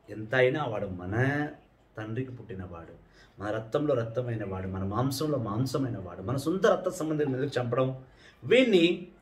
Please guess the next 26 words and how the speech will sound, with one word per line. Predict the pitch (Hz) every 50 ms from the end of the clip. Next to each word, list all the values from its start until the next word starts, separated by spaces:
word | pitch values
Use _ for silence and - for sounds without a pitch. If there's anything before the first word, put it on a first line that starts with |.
| _ - 131
మనం | 143 160 160
ఒక | 160 151 143 135 139
బావిలో | 120 113 117 120 131 151 160 170 160 165
దింపేద్దాం, | 156 131 147 143 139 135 156 151 139 123 - - - - - 113
దింపేసి | 139 165 190 190 160 123 117 -
మనం | - 165 160 147 139
వెళ్ళిపోదాం, | 131 135 139 160 151 143 131 120 123 135 160 - - - - _ _ _ _ _ _ -
వాడు | 127 127 123
తప్పించుకొని | 120 123 127 120 - 156 - - - 156 135 120
వచ్చినప్పుడు | 117 117 127 123 117 113
చూద్దాంలే, | 113 - - 110 101 101 113 107 101 101 98 98 95 95 -
వాడిని | 117 117 113 113
చంపవద్దు" | 123 120 135 135 208 202 185 156 127 117 123 131 135 131 - - - - _ _ _ -
అని | 107 107 104
రూబెన్ | 110 120 127 127 135 120 113 120
తలంచాడు. | 95 98 104 104 101 - 98 92 - - - _ _ _ _ _ _ _ _ _ _ _ _ _ _ _ - - - - - - - - -
సరే, | - 226 247
అదే | 247 208 196 226 254
విధంగా | 262 247 233 226 220 214 214 202 190 185 180
ఈ | 180 170 170 170
పదకొండు | 165 165 160 151 170 165 175 175 175
మంది | 175 170 160
అన్నతమ్ములు | 156 156 156 156 151 151 151 139
ఏం | 131 127
చేశారు, | 123 117 123 143 165
యోసేపుని | 165 139 147 165 165 - 190 175 - 156 160 147 120 117 120 135